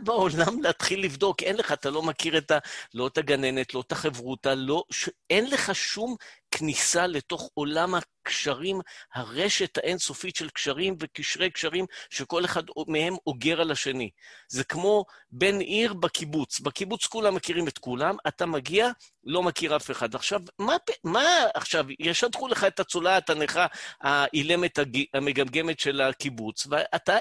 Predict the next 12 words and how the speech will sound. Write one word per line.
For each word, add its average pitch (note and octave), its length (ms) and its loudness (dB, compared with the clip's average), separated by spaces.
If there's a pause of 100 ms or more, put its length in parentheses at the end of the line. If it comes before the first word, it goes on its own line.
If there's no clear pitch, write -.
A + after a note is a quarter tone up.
אין D#3+ 120 2
לך F#3+ 200 0
מושג C#3 500 -2
איך D3 180 -4 (340)
לתפוס A3 480 0
את B3+ 80 -4
זה. D#3+ 100 -2
מה D3+ 140 -2
פתאום G4+ 280 -4
שתסכים - 600 -4
לדבר D3 440 -2
הזה? G#2 180 -4